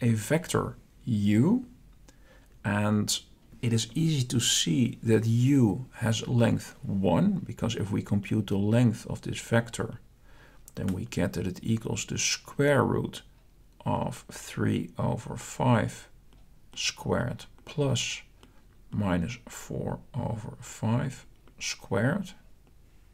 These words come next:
So that is the square root of nine plus sixteen over twenty-five,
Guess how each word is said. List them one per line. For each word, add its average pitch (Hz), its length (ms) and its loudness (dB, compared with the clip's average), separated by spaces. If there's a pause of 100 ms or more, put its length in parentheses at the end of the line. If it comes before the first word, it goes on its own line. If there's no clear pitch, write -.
(880)
So 101 500 -2
that 95 180 -4
is 95 200 -2
the 104 100 -2
square 123 540 2
root 92 360 0
of - 280 -6 (100)
nine 101 800 0
plus - 480 -2
sixteen - 1080 -4 (180)
over 104 460 -4 (180)
twenty-five, - 920 -2